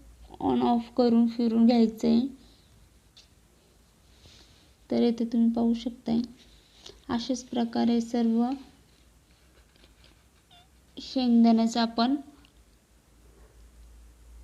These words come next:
फिरून घेऊ. तर इथे तुम्ही पाहू शकताय,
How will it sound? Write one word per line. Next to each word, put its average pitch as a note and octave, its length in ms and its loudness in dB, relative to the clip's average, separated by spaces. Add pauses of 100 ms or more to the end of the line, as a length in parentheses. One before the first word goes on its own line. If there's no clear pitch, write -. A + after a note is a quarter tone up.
(960)
फिरून A#3 420 2
घेऊ. A3+ 340 2 (4000)
तर A#3 120 -4
इथे A#3 200 -4
तुम्ही A#3 320 -2
पाहू A#3+ 240 -4
शकताय, A#3 560 -6